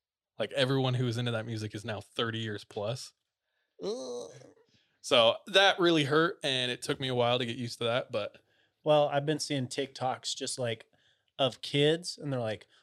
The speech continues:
Speaker 2: "Why are my parents going so crazy at Super Bowl halftime?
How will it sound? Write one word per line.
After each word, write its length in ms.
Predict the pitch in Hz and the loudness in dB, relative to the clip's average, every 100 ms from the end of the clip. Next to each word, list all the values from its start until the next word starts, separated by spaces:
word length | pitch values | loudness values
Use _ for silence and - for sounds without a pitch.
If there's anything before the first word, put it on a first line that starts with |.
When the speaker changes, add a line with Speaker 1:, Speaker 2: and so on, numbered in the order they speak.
| _ | _
Speaker 2:
"Why 260 | 107 135 175 | -8 -6 -6
are 60 | |
my 180 | 175 127 | -4 -6
parents 360 | - 151 151 - | -6 -6 -6 -4
going 220 | 143 127 | -4 -4
so 160 | 131 | -4
crazy 460 | 120 135 143 143 131 | -4 0 0 0 0
at 100 | 110 | 0
Super 300 | - 143 143 | -2 -4 -4
Bowl 160 | 131 117 | -4 -2
halftime? 640 | 123 160 - 113 104 160 | -2 -4 -6 -8 -10 -14